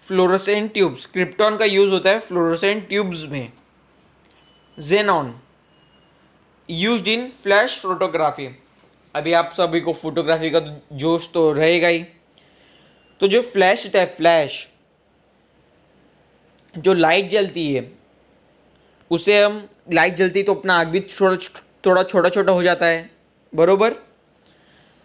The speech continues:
तो वही जो लाइट जलती है, फ्लैश लाइट जलती है, उसे हम,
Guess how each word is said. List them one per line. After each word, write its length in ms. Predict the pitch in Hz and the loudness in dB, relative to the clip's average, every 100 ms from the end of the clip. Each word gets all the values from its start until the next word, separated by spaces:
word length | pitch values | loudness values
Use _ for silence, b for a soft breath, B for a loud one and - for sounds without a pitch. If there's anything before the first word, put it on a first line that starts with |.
| b | b
तो 100 | 196 | -2
वही 280 | 185 190 240 | 2 4 2
जो 140 | 202 226 | 0 -2
लाइट 280 | 175 190 | 0 0
जलती 440 | 196 208 170 185 180 | 0 -2 -4 -4 -2
है, 60 | |
फ्लैश 440 | 170 - 190 226 - | -4 -4 -2 -2 -4
लाइट 160 | 208 | -4
जलती 480 | 180 180 175 180 170 | -2 -2 -2 0 2
है, 240 | 165 165 - _ _ _ _ b b b b - | 0 -4 -16 _ _ _ _ b b b b -10
उसे 300 | 170 190 190 | -6 0 2
हम, 360 | 185 190 202 | 2 -2 -8